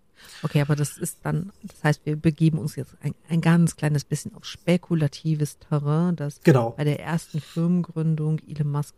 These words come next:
Speaker 1: von seinem und, und Elon Musks
Speaker 2: Und sein
Speaker 1: Bruder
Speaker 2: Bruder.
Speaker 1: von, äh, deren Daddy, äh, geschuggert
Speaker 2: Ja, genau.
Speaker 1: wurden. Okay.
Speaker 2: Ja, genau.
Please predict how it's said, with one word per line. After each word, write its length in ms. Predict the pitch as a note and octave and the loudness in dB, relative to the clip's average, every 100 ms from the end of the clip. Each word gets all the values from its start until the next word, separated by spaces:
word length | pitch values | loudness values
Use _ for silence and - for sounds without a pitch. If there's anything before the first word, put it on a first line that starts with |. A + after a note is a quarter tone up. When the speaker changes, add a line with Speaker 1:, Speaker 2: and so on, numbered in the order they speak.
| - | -8
Speaker 1:
von 120 | C#3+ | -4
seinem 440 | C#3+ C#3 C#3 C#3 - _ - | -2 0 -2 -4 -8 _ 0
und, 240 | F#3+ F3 | 2 2
und 140 | E3 - _ _ _ _ | -2 -6 _ _ _ _
Elon 220 | F3 D#3+ | 2 4
Musks 1000 | C#3+ D3 - - _ _ _ - - - _ - | 6 4 0 -8 _ _ _ -16 -16 -18 _ -2
Speaker 2:
Und 100 | D#3 | 2
sein 100 | C3+ | 4
Speaker 1:
Bruder 200 | D3+ D3 | 4 2
Speaker 2:
Bruder. 80 | C3 | 0
Speaker 1:
von, 360 | D3+ C#3+ C#3+ - _ _ - - | -2 -2 -2 -6 _ _ -20 -2
äh, 160 | D#3+ D3 | 0 2
deren 400 | D#3 D3+ D3+ C#3+ C#3+ | 2 4 2 2 -2
Daddy, 560 | D3 C#3+ D3 C#3 C3 B2 C3+ - | 0 2 2 2 0 -2 -6 -4
äh, 300 | C#3+ C3+ C3 C3 _ _ _ _ | 0 0 0 -4 _ _ _ _
geschuggert 420 | - C#3+ C3+ C3+ | 0 2 2 0
Speaker 2:
Ja, 60 | A#2 | 0
genau. 180 | G2+ A2 | -4 -6
Speaker 1:
wurden. 280 | C#3 C#3 C3 - | -6 -6 -8 -10
Okay. 220 | - D3+ | -4 0
Speaker 2:
Ja, 80 | C3+ | 2
genau. 360 | C3+ A2+ A#2 | 2 -2 -8